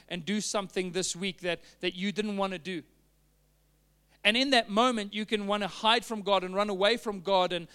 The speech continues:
and, and, and, and feel condemned and allow shame to flood your life. And we do have sorrow over sin, but what overrides that sorrow, what overrides it is this understanding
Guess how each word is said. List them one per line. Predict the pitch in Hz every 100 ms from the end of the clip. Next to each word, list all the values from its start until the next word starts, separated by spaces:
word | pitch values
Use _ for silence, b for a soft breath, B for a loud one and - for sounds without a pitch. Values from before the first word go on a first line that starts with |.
| B -
and, | 185
and, | - 202 185 196
and, | 208 190
and | 190 185
feel | - 240
condemned | - 220 180 220 202
and | 190
allow | 185 190 196 185 B
shame | - - 240 220 190
to | 202
flood | - 202 170
your | 190
life. | 185 175 - - _ b b
And | 214
we | 233
do | 285
have | 254
sorrow | - - 240 233 226
over | 220 196
sin, | 180 - 226 147 b b -
but | 202 -
what | 180 214
overrides | 226 214 208 185 196 269 220 -
that | 226
sorrow, | - 233 208 175
what | 170 208
overrides | 214 202 185 208 254 262
it | 277 -
is | 233 180
this | 180 196 -
understanding | 240 247 226 - - - 302 262 269 208 135